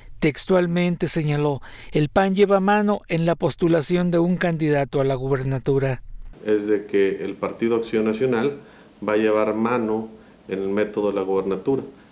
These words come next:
Speaker 2: Si, eh, cualquier otro partido se quiera aliar, tendrá que respetar, eh, a quién y de qué forma elija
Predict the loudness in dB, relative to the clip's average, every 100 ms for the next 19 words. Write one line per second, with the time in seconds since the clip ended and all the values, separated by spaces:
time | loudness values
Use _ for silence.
0 | -20 -10 -2 0 0 -4 -10 -4 -2 0
1 | -2 -4 -2 -4 -2 2 2 0 -4 -6
2 | -2 -2 -2 -4 -2 0 0 0 0 0
3 | 0 -4 -2 -2 -2 -2 -2 -2 -6 -2
4 | -2 -2 -6 -18 -20 -20 -10 -4 -2 -2
5 | -6 -10 -10 -4 0 2 2 -2 -8 -6
6 | -6 -6 -8 -4 -4 0 -2 0 0 0
7 | 0 -2 -2 -2 -4 -2 -2 -2